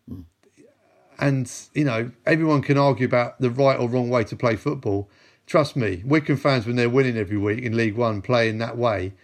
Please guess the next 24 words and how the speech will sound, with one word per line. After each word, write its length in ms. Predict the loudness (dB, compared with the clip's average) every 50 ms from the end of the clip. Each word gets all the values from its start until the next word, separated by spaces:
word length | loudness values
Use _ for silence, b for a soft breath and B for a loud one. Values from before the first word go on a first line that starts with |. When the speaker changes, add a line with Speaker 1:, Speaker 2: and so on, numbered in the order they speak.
| b b b b b 0
Speaker 2:
they 160 | 4 4 4
didn't 160 | 4 2 0 0
see 120 | -2 0
anything 360 | 0 0 -2 -2 -2 -2 -2
wrong 160 | -2 -2 -2
with 140 | -4 -4 -2
it. 220 | -4 -4 -4 -8 _ _ _ _ -8
The 80 | -4
people 280 | 0 0 0 0 0 0
getting 240 | 0 0 0 0 2
beat 220 | 2 2 2 2
off 200 | 0 -6 -6 -8
it 140 | -8 -6 -2
did. 280 | -2 -2 -2 -2 -4 _ _ _ _ _ 0
Um, 400 | 2 2 2 2 0 -4 -6 -10 b b b b b b b b b -4
but 100 | 0 2
that's, 220 | 2 2 2 0
that's 240 | 0 -2 -2 0 0
life, 220 | 2 2 2 2 0
isn't 120 | -4 -2
it? 40 | -2
That's 200 | -2 -2 -4 -4
football. 420 | -4 -4 -4 -2 -2 -4 -4 -4
But 340 | -2 0 -2 -2 -2 -2